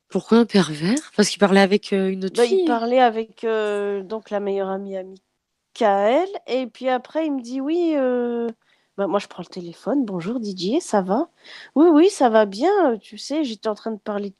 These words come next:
Speaker 2: cul avec ta copine. » Enfin, je veux pas dire le nom. Mais ça m'a <laughs> choquée au début. Je me suis dit, « Mais qu'est-ce qu'il me fait, lui ? » Mais en fait, il avait bu ou je sais pas quoi et c'était parti n'importe comment. Puis il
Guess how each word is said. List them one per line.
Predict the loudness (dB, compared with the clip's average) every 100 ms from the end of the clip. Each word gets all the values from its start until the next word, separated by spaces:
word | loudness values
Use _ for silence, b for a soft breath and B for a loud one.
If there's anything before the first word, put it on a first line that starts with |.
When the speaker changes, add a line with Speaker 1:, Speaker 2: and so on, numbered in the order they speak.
| _
Speaker 2:
cul | -4 0
avec | 0 -2 -8
ta | -10
copine. » | -10 -12 -8 -6 -6 -6
Enfin, | -2 -2 -2
je | -8
veux | -2
pas | -2
dire | 2 2
le | 2
nom. | 2 0 b b b b b b b -6
Mais | -4
ça | -4
m'a | -4 -4
<laughs> |
choquée | -2 0 0 0 2 2
au |
début. | 2 2 2 0 0 _ B B B B B
Je | -16
me |
suis | -14 -12
dit, « |
Mais | -14 -6
qu'est-ce | -4 -2 2
qu'il | 2
me |
fait, | 2 4 4
lui ? » | 4 2 -2 -2
Mais | 2 4
en | 4
fait, | -2 -6
il | 0 2
avait | 2 -2
bu | -6 -6 -6
ou | -6
je | -8
sais | -8
pas | -8 -8
quoi | -4 2 4 4
et | 2 -2 -8 -16 _ _ _ _ _
c'était | -20 -18 -18 -8
parti | -8 -8 -14 -12 -8 -6 -2
n'importe | -2 -2 -6 -10
comment. | -6 -2 2 2
Puis |
il | 0